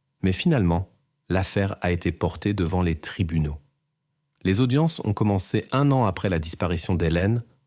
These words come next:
en février quatre-vingt-neuf. C'était l'une des premières affaires en Grande-Bretagne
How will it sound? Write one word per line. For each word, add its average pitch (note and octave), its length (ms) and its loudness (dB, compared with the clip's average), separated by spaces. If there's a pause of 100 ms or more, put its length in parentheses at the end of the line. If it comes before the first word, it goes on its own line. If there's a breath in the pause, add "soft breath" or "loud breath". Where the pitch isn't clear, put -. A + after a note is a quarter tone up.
(140)
en F2+ 80 0
février G#2 520 0
quatre-vingt-neuf. E2+ 1040 -2 (760)
C'était B2 280 0
l'une C3 260 4
des G#2+ 100 4
premières C3 540 0
affaires F2+ 380 0 (100)
en A#2 100 2
Grande-Bretagne G2+ 1000 0